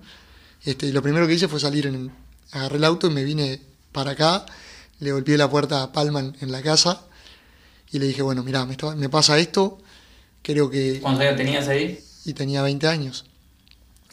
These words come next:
Speaker 1: "Creo que, que es el momento para irme, las condiciones". Siempre soñé también con jugar en,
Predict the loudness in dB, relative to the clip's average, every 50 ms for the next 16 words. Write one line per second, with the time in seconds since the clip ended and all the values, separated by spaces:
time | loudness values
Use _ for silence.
0 | _ -20 -20 -4 0 4 6 6 6 4 2 0 0 -2 -2 -2 0 2 2 2
1 | 2 2 2 2 2 2 2 2 4 4 4 4 4 4 4 2 2 0 -2 -4
2 | -6 -6 -6 -6 -6 -8 -6 -4 -2 0 0 0 0 0 0 -2 -4 -10 -18 -20
3 | -20 -20 -10 -4 0 2 2 4 4 4 2 2 2 2 2 2 2 0 0 -2
4 | -2 -4 -4 -2 -2 -2 -2 -2 -4 -6 -8 -10 -10 -12